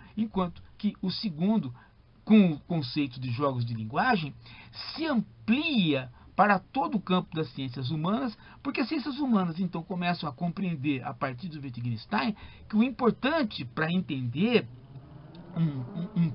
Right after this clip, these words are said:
campo de falantes é entender qual é o jogo que eles estão jogando com esses instrumentos chamado palavras e enunciados.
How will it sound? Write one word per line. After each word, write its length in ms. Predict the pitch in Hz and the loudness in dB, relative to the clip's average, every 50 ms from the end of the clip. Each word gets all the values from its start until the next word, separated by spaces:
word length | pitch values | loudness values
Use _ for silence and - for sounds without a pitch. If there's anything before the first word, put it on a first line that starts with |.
| 104 - - | -4 -2 2
campo 400 | 254 311 339 311 214 - 170 147 | 4 4 4 4 2 -2 -2 -2
de 100 | 143 131 | -2 -2
falantes 760 | 120 - 143 123 127 156 202 254 294 269 214 - 127 - - - - - - - - - - | 0 2 2 2 4 2 2 2 2 -2 -4 -6 -8 -8 -10 -12 -16 -18 -20 -20 -20 -8 -2
é 280 | 180 208 233 254 - 269 | 0 0 0 0 0 -2
entender 600 | 262 277 - - 240 220 196 160 202 233 269 254 - - - - - - - | -4 -4 -2 0 2 2 2 4 2 2 0 -2 -6 -14 -20 -20 -20 -16 -8
qual 480 | - 254 269 269 285 320 - 370 - - | 6 10 10 12 12 10 6 2 0 -2
é 220 | - 196 196 202 - - | -2 -2 -2 -2 -4 -8
o 180 | - 285 262 220 | -8 -4 -4 -4
jogo 420 | 156 156 185 185 196 202 202 240 | 0 2 2 4 4 2 0 -2
que 100 | 214 - | -4 -4
eles 200 | 196 175 160 139 | -4 -4 -4 -6
estão 340 | 156 139 123 - 147 143 147 | -8 -10 -8 -6 -6 -6 -4
jogando 680 | 135 131 214 202 131 123 139 190 247 302 302 214 175 | -2 -2 -2 -2 -2 -2 -2 0 0 0 0 -2 -4
com 240 | 170 - 233 214 214 | -4 -2 -2 0 0
esses 280 | 226 226 214 226 202 202 | 2 0 -2 -2 -2 -2
instrumentos 720 | 226 208 - - 277 226 196 190 196 208 208 - - - _ | -2 -2 -2 -4 -2 0 0 0 0 -2 -4 -8 -14 -18 _
chamado 480 | - - - 262 226 185 175 175 160 180 | -14 -10 -6 -2 0 0 0 0 -4 -2
palavras 680 | - - 214 190 147 139 135 135 139 143 151 - - - - - | 2 2 2 4 2 2 0 0 -2 -6 -8 -12 -14 -18 -16 -12
e 160 | - 151 143 - - | -10 -10 -10 -8 -6
enunciados. 1000 | 160 156 135 135 135 123 - 196 190 139 139 135 123 117 113 107 - - - | -6 -6 -4 -6 -6 -6 -4 -4 -2 -2 -2 -2 -2 -4 -6 -8 -12 -16 -18